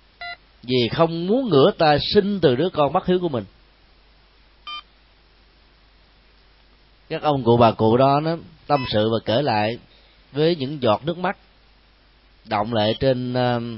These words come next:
đôi má gầy gò, khô cằn, buồn tủi và khổ đau. Vào những nơi này thì, ờ, chúng tôi thường thuyết giảng những đề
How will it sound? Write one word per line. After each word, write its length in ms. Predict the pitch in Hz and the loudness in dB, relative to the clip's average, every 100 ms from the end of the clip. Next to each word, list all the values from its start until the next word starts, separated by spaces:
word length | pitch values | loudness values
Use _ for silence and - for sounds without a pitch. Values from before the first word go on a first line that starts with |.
| 104 - | -16 -12
đôi 120 | 117 120 | -6 -4
má 280 | 120 139 170 _ _ _ _ _ _ _ _ | -4 -6 -10 _ _ _ _ _ _ _ _
gầy 260 | 110 113 101 | -6 -4 -2
gò, 400 | 104 101 98 90 - _ - | 0 0 0 -4 -12 _ -4
khô 200 | 131 123 | 0 0
cằn, 320 | 123 110 95 95 _ _ _ _ - - _ - | 0 -2 -4 -14 _ _ _ _ -18 -18 _ -8
buồn 220 | 117 107 | -6 -2
tủi 380 | 104 101 143 160 | 0 2 0 -2
và 80 | 117 | -6
khổ 180 | 101 127 | -4 -4
đau. 180 | 117 104 - _ _ _ _ _ _ _ _ _ _ _ _ _ _ - - - - _ _ _ - | -6 -10 -20 _ _ _ _ _ _ _ _ _ _ _ _ _ _ -20 -20 -20 -20 _ _ _ -2
Vào 160 | 139 | 0
những 220 | 135 165 | 2 2
nơi 120 | 180 160 | 2 4
này 200 | 139 127 | 4 4
thì, 220 | 131 127 | 4 4
ờ, 120 | 127 | 4
chúng 180 | 123 175 | 2 -2
tôi 120 | 165 | 0
thường 200 | 147 131 | 0 0
thuyết 140 | 127 190 | -2 -2
giảng 200 | 127 123 | 0 0
những 140 | 147 | -2
đề 80 | 156 | -2